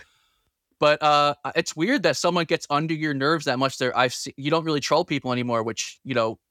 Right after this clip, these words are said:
Speaker 2: we're too old to do that anyway. But, like, I understand why you
Speaker 1: Exactly.
Speaker 2: did it because this person did nothing wrong.
Speaker 1: Right. <sighs> It's just, it's annoying. I hate
Speaker 2: What did the
Speaker 1: people.
Speaker 2: girl say back? The person th-, who lost weight, did she reply?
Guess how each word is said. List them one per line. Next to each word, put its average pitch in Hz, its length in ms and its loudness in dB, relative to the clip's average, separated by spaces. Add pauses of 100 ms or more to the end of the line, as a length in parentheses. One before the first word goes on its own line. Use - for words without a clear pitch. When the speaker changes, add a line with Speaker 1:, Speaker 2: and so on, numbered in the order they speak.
Speaker 2:
we're 120 100 -4
too 131 220 -4
old 123 140 -2
to 123 40 -12
do 123 60 -8
that 110 120 -2
anyway. 101 360 -6
But, 113 220 -6
like, 127 120 0
I 160 100 6
understand 196 360 2
why 151 60 2
you 131 80 0
Speaker 1:
Exactly. 180 120 0
Speaker 2:
did 175 60 2
it 151 40 -4
because 135 180 -2
this 147 100 -6
person 175 420 0
did 131 180 -2
nothing 120 360 -2
wrong. 117 420 0 (840)
Speaker 1:
Right. 117 440 4 (460)
<sighs> - 100 -4 (280)
It's 101 120 -8
just, - 360 -4
it's 98 200 -4
annoying. 69 460 -4 (360)
I - 40 -8
hate - 200 -4
Speaker 2:
What 214 120 4
did 330 100 2
the 359 80 2
Speaker 1:
people. 226 80 -2
Speaker 2:
girl 185 340 2
say 123 240 -2
back? 104 320 -4
The 131 120 -2
person 151 520 -2
th-, 127 160 -6
who 143 80 -6
lost 135 320 0
weight, 139 200 2
did 123 100 -2
she 135 120 -4
reply? 127 500 0